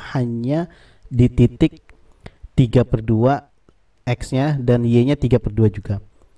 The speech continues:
maka fungsi objektif di bawah ini yang memenuhi adalah, nah, kalau untuk mencari fungsi objektif, kita nggak bisa, eh, cari berdasarkan pakai perhitungan.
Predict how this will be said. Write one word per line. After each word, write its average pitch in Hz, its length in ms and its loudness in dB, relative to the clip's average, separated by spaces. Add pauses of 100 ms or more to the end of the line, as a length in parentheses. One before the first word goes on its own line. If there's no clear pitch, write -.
(320)
maka 123 320 -2
fungsi 160 240 -2
objektif 123 400 0
di 127 80 -2
bawah 120 240 4
ini 151 160 0
yang 135 160 -2
memenuhi 123 320 -2
adalah, 107 480 -2 (560)
nah, 113 160 0
kalau 120 400 0
untuk 127 320 -4
mencari 123 400 -2
fungsi 123 320 -8
objektif, 117 720 -2 (320)
kita 185 240 -2
nggak 147 240 0
bisa, 160 320 -4 (720)
eh, 120 400 2
cari 131 240 0
berdasarkan 120 720 -2
pakai 127 320 -6
perhitungan. 123 720 -2